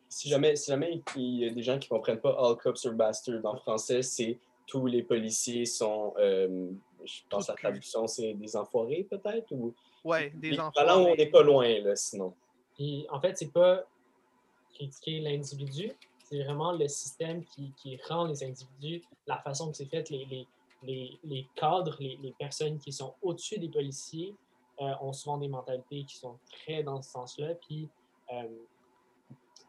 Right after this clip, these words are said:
Speaker 3: ouais. Puis, euh, on, on, ça fait en sorte que, euh, quand que tu, tu veux faire changer les choses au sein même de la police, c'est très difficile, puis c'est un des corps, euh,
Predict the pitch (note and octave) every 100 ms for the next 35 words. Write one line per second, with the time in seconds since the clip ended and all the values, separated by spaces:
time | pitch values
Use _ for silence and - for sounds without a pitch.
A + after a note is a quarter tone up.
0 | - C#3 - _ C#3 C3+ - - - D#3
1 | D#3 D#3 D3+ C#3+ C#3+ - - - C#3+ C#3
2 | C#3+ C3+ C3 C3 _ _ - D3 C#3+ D#3
3 | C#3+ F#3 F#3 - D#3+ E3 E3+ _ _ _
4 | _ C3 B2+ B2 B2+ - D#3 D3 D3 C3+
5 | - C#3+ C3 C3 C#3+ C#3 C#3+ C#3+ D#3+ D3+
6 | E3+ D#3+ C#3 F3 F3 E3+ C3 - - G3
7 | F3 E3+ E3 D3+ C3+ C3 C3+ C#3 F3 -
8 | C3 _ - F3 E3 C#3 - - E3+ G3+
9 | - C#3+ D#3 D3+ D3+ C#3 C#3+ C#3 D3 -
10 | - C3+ B2